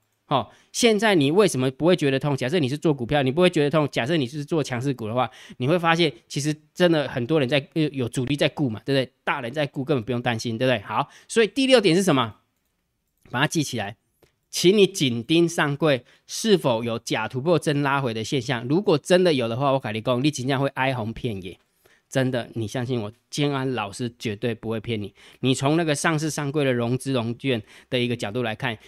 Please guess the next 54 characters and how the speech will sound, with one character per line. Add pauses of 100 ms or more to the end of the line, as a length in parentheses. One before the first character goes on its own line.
(120)
现
在
要
轧
空
的
力
道
真
的
很
少， (160)
但
是 (280)
杀
融
资
的
力
道，
如
果
假
设
万
一
发
生
的
时
候，
那
个
融
资
杀
出
来，
那
就
真
的
会 (260)
血
流
成
河
哦。 (240)
不
要， (280)
不
要
杀， (260)
呃，